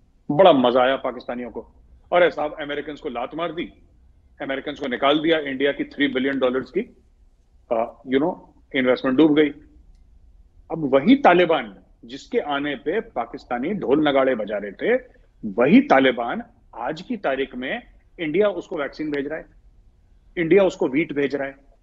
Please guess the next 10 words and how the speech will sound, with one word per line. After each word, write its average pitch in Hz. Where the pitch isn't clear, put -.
इंडिया 175
अफगानों 147
की 151
हेल्प 127
कर 139
रहा 131
है। 131
और 190
वही 220
तालिबान 175